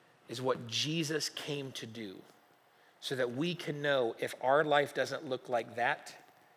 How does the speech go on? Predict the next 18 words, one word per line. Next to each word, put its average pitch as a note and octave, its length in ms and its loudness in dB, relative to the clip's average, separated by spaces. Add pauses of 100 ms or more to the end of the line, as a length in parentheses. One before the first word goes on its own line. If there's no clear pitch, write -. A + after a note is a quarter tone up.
(480)
it - 140 0
might C3+ 540 0
be C#3+ 240 0
because A#2+ 480 0
we're A#2+ 100 -4
not B2 260 0
grafted A#2 420 2
into A2+ 280 -8
him. G#2 240 -12 (1800)
Because C3+ 280 0
Jesus E3 480 0
came D3+ 500 -4 (560)
to D3 140 0
establish D#3 880 2
the - 120 -6
kingdom C3+ 420 -8
of G#2+ 140 -6
God. - 380 -6